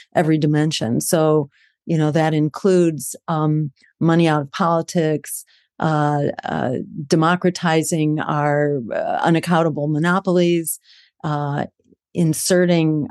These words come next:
uh, basically worker control, the rights to a u-, to strong unions and, uh, good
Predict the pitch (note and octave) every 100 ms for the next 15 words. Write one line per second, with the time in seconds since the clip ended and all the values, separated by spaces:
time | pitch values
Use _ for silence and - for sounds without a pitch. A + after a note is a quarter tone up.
0 | - D3+ D3 C#3 - E3+ D#3+ F3+ D#3+ D3
1 | E3+ - D3 D3 C#3 G3 F#3 F3+ D#3 D3
2 | D#3+ - - - D3+ D3 F3 E3+ - D3+
3 | - E3+ E3 E3 E3+ E3+ E3 E3 - -
4 | D#3 D3 D3 D3 - - - - D3+ C#3+
5 | C#3+ F#3 F3+ E3+